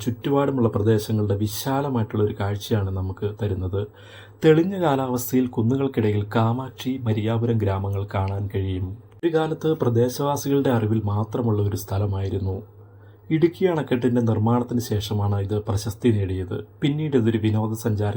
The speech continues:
കേന്ദ്രമായി. ഇവിടേക്ക് വരാനായിട്ട് പാസ് എടുക്കേണ്ടതായിട്ടുണ്ട്. ഇരുപത് രൂപയാണ് ഒരാൾക്കുള്ള പ്രവേശന പാസ്. വാഹനം പാർക്ക് ചെയ്യണമെങ്കിൽ വേറെ ഫീസും കൂടെ കൊടുക്കേണ്ടി വരും. കാൽവരി മൗണ്ട് ഒരു വിനോദസഞ്ചാര കേന്ദ്രം മാത്രമല്ല, കാൽവരി മൗണ്ട് ഒരു ക്രിസ്ത്യൻ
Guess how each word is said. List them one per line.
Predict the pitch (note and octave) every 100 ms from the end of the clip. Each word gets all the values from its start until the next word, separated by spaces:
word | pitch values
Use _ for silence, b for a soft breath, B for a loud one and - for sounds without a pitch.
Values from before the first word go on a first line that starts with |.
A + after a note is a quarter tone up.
| G#2
കേന്ദ്രമായി. | G#2 G2 G2 F#2 F#2+ G#2 - B B B B E3
ഇവിടേക്ക് | E3+ F3+ F#3
വരാനായിട്ട് | C#3+ C#3 C#3 C3+ C3 C3
പാസ് | A#2+ A#2 C3+ D3
എടുക്കേണ്ടതായിട്ടുണ്ട്. | C3 B2 A2 A2 G#2 G2 F#2+ F#2 G2 B2
ഇരുപത് | B2+ C#3 C3+
രൂപയാണ് | A2 G#2+ G#2 G2+
ഒരാൾക്കുള്ള | G#2 G#2 G#2 G#2 F#2+ -
പ്രവേശന | G2 G2+ G#2 A2 G2+
പാസ്. | G#2 G2+ - A2 - B B B -
വാഹനം | D#3 C#3+ D#3+ E3+
പാർക്ക് | C3+ A#2+ B2
ചെയ്യണമെങ്കിൽ | A2+ A2 G#2+ G#2+ A#2 B2+ - B2
വേറെ | A2+ A#2+ B2+
ഫീസും | A2+ G2+ A#2
കൂടെ | A2+ A2+
കൊടുക്കേണ്ടി | G2+ A2 G#2 G2+
വരും. | G2 F#2+ G#2+ - - - - _ _ _ -
കാൽവരി | D#3 D#3+ F#3+ F#3+
മൗണ്ട് | G3 F#3 G3 D3
ഒരു | B2+
വിനോദസഞ്ചാര | A#2 A2+ A#2+ B2 C#3 C3 C#3 C#3
കേന്ദ്രം | C3+ C#3 A2
മാത്രമല്ല, | G#2+ - G#2+ G2+ G2 G#2+ -
കാൽവരി | C3+ C3 D3 D3
മൗണ്ട് | D3 C#3+ C#3+ B2
ഒരു | A2+ -
ക്രിസ്ത്യൻ | A2 - -